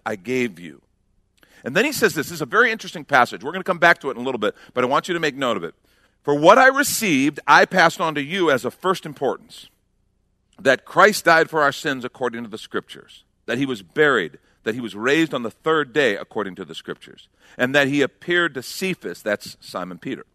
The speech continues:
"Cephas, and then to the twelve. After that, he appeared to more than five hundred of the brothers and sisters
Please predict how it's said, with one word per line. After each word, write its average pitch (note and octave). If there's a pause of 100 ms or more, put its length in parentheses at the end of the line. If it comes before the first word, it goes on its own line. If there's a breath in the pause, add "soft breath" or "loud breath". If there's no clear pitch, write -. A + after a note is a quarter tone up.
(360 soft breath)
"Cephas, G3+
and C#3+
then D#3
to D#3
the C#3+
twelve. E3 (480)
After B2
that, D3
he D3
appeared D#3
to C#3+
more C#3+
than A#2 (140)
five D#3+
hundred C#3+
of G#2+
the F#2+
brothers B2+
and A2+
sisters C3